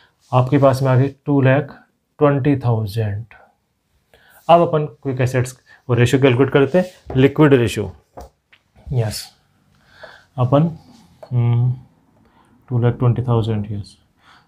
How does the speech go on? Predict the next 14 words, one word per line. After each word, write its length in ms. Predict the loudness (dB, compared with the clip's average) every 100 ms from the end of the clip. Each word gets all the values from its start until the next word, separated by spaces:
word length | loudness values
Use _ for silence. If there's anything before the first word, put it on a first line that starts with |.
| _
अ, 40 | -2
वन 540 | 0 0 2 2 2
सिक्सटी 640 | -2 -4 -8 -10 -6 -2 -2
फ़ाइव 420 | -4 -6 -6 -8 _ _ _ _ -16
ज़ीरो 500 | -14 -6 -4 -4 -6 -12 _ _ -16
upon 300 | -10 -8 -8 -10 -16 _ _ _ _ _ _ _
ट्वेंटी 320 | -6 -4 -4
टू, 220 | -6 -10 -12 -14 _ _ _ _ _ _
कितनी 200 | -10 -6
बार 180 | -4 -4
जाएंगे? 440 | -4 -4 -6 -10 -14 _ _ _ _ _ _ _ _ _ -6
बाई 180 | -6 -4
पंजे 260 | -6 -6
एक, 80 | -6